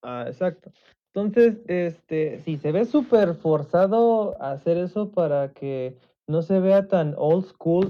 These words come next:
y tan incómodo y tan, y se desacos-, está en, como que tenga que aprender otra vez a jugar. Entonces, am, no es un mal juego,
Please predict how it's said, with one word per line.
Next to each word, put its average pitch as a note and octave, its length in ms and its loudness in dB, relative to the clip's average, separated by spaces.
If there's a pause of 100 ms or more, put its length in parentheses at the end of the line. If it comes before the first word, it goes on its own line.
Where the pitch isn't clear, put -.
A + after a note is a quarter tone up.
(140)
y D#3 40 -6 (100)
tan C#3 260 -4
incómodo E3 840 -2
y D3 100 -8
tan, C3+ 460 -6 (220)
y D3+ 140 -6
se D3 120 -4
desacos-, C#3 460 -8 (460)
está D#3+ 240 0
en, F3+ 440 -2
como D3 220 -6
que D3 120 -4
tenga F#3+ 280 0
que G3+ 60 0
aprender D3 320 2
otra E3+ 220 0
vez D#3 200 -2
a A3+ 60 0
jugar. D3+ 400 -2 (960)
Entonces, E3+ 560 -4 (260)
am, C3 640 -8 (1120)
no F#3 80 -2
es A3 100 0
un B3+ 100 2
mal A#3+ 160 4
juego, A#3 440 2